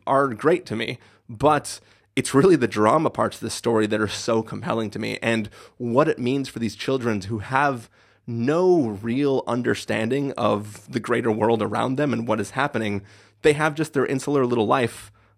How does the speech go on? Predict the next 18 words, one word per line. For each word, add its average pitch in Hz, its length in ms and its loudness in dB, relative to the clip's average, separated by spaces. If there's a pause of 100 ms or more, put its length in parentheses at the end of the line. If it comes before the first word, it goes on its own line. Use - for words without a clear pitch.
(100)
of 107 460 2
being 123 280 4
in 113 80 2
this 113 180 -2
one 110 160 -2
house 117 480 -2 (320)
and 113 320 -2
doing 120 260 4
the 107 80 2
duties 117 340 0
that 110 140 -2
they 107 100 -2
think 117 200 -4
they 110 60 -2
have 110 140 -4
to 107 80 -10
do. 113 340 2 (340)
But 117 480 -2